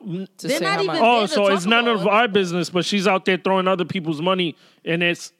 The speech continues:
Speaker 1: everybody's business.
Speaker 2: I mean,
Speaker 1: No, we
Speaker 2: she had
Speaker 1: can't.
Speaker 2: to do what she
Speaker 1: You,
Speaker 2: had to do.
Speaker 1: no, you see, th-, this is,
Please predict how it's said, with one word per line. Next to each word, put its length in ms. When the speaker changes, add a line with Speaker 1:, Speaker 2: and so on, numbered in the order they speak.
Speaker 1:
everybody's 500
business. 540
Speaker 2:
I 60
mean, 80
Speaker 1:
No, 100
we 120
Speaker 2:
she 80
had 80
Speaker 1:
can't. 120
Speaker 2:
to 60
do 140
what 100
she 100
Speaker 1:
You, 60
Speaker 2:
had 100
to 60
do. 80
Speaker 1:
no, 300
you 220
see, 280
th-, 320
this 320
is, 160